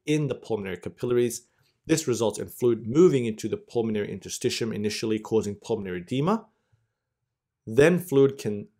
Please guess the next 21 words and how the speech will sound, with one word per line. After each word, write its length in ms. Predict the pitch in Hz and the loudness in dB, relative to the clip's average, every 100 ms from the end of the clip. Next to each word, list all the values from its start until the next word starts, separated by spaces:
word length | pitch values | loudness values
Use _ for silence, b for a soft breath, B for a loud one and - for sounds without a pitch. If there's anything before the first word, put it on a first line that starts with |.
| - | -12
shift 640 | - - 170 180 - - | -8 -2 0 0 -2 -10
to 140 | - | -6
the 80 | 110 | -4
pleural 320 | - 113 101 | -4 -6 -6
space, 320 | - - 98 - | -6 -4 -6 -4
causing 360 | - 104 104 | -2 -2 -2
pleural 320 | - 104 98 | -8 -10 -8
effusions. 580 | - - 120 92 - - _ _ _ _ _ _ _ _ - | -6 -2 0 -2 -8 -18 _ _ _ _ _ _ _ _ 0
Usually 420 | 156 208 180 175 | 4 4 6 4
the 160 | 123 | 4
lymphatics 600 | 127 120 117 139 151 156 - | 0 0 -2 0 2 2 -2
can 160 | 131 | -6
help 160 | 120 - | -4 -4
maintain 640 | 107 104 - - 151 156 | -4 -6 -10 -6 -2 -2
equilibrium, 840 | 139 - 104 98 87 92 95 113 127 _ _ _ _ _ _ | -4 -8 -8 -8 -4 -4 -2 -4 -8 _ _ _ _ _ _
but 280 | 151 165 - | 2 2 0
with 160 | 127 - | -6 -4
so 200 | - 160 | -2 0
much 240 | 156 - | 0 -2
pleural 240 | - 123 | -2 0
fluid 260 | 113 117 104 | 0 -2 -4